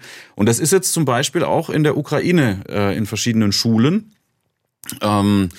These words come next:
in Cherson unter anderem wird das, wurde das jetzt, ähm, vorgestellt und die Kinder lernen mit diesem Buch auch so ein paar Begrifflichkeiten dann auf Deutsch und so versuchen wir halt einen gewissen kulturellen Austausch zu haben.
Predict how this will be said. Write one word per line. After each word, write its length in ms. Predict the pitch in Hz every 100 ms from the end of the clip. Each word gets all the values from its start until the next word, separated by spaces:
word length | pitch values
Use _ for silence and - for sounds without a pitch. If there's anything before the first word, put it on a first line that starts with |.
| - -
in 100 | 110
Cherson 380 | 101 - 120
unter 260 | 131 139 143
anderem 640 | 135 143 135 147 131 113
wird 120 | 117 113
das, 180 | -
wurde 220 | 110 123 131
das 180 | 131
jetzt, 300 | 135 127 -
ähm, 440 | 67 62 117 113 95
vorgestellt 640 | - 110 117 123 120 135 127
und 80 |
die 80 | 104
Kinder 320 | 104 120 127
lernen 1000 | 120 104 107 123 127 123 - - - - -
mit 180 | 113 110
diesem 400 | 104 110 101 92 -
Buch 320 | 117 135 143
auch 160 | - 113
so 100 | 113
ein 140 | 107
paar 340 | 110 101 104 104 - - - _ _ -
Begrifflichkeiten 800 | 120 160 175 127 - 110 101 104
dann 140 | 104
auf 180 | 92 -
Deutsch 320 | 92 131 160
und 80 | 117
so 80 | 107
versuchen 440 | 113 101 117 127
wir 100 | 107
halt 180 | 110 104
einen 80 | 104
gewissen 320 | 98 104 113
kulturellen 480 | 117 110 98 92 95
Austausch 540 | 76 127 - 139 135
zu 180 | - 123
haben. 260 | 117 123